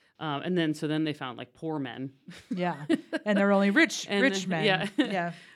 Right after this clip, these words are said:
Speaker 1: Um, now there's women too, but
Speaker 2: Yeah.
Speaker 1: the, what they,
Speaker 2: <laughs>
Speaker 1: what they have found is,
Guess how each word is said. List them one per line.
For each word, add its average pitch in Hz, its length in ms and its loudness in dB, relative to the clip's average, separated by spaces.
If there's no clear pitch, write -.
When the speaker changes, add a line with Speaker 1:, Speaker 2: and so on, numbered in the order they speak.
Speaker 1:
Um, 170 800 -2
now 185 220 -6
there's 214 200 -8
women 117 280 -12
too, - 300 -16
but 165 140 -2
Speaker 2:
Yeah. 143 140 -8
Speaker 1:
the, 165 420 0
what 196 200 2
they, 175 460 0
Speaker 2:
<laughs> - 60 -10
Speaker 1:
what 196 240 -2
they 190 180 -2
have 180 160 -6
found 160 640 -4
is, 156 560 -4